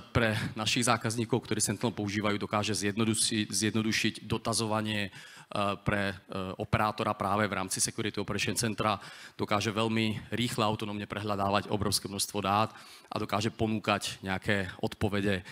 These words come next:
alebo prípadne, e, dávať návrhy na to, e, či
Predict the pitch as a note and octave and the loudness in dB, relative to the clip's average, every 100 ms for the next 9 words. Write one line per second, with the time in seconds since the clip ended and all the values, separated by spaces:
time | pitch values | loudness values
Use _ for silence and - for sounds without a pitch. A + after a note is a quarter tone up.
0 | - - - - G2 F#2+ G2 - F#2+ - | -16 -20 -14 -4 -2 0 -4 -4 -6 -2
1 | F#2+ F#2+ F#2 F2+ - - F#2+ G2 G2+ G2+ | -2 0 -2 -2 -4 -6 0 2 2 4
2 | G2 G2+ G2+ F#2+ - G2 F#2 - E2+ F2 | 2 2 0 0 2 0 0 -6 -10 -8
3 | F2 - _ - | -8 -12 _ -2